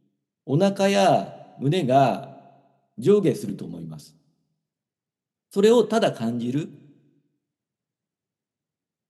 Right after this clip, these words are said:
呼吸の数を少なくしようとか、長さを変えようとかしなくて大丈夫です。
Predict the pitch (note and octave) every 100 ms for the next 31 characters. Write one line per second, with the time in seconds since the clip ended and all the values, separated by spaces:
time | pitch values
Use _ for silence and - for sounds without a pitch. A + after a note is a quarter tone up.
0 | _ _ _ _ _ _ _ _ _ _
1 | _ _ _ F3 E3 A#3 A#3+ A#3+ A#3 A3+
2 | G3+ D3+ - - E3+ F3 C#3+ - C#3 A2+
3 | G2 - A2+ F#2 - - - _ _ _
4 | _ _ _ - C3+ G3 F#3+ C#3+ A2 G2
5 | B2+ C#3+ C#3 - G2+ E2+ A#2 A#2+ - E2+
6 | G2+ G2+ G2+ F#2 - - - - _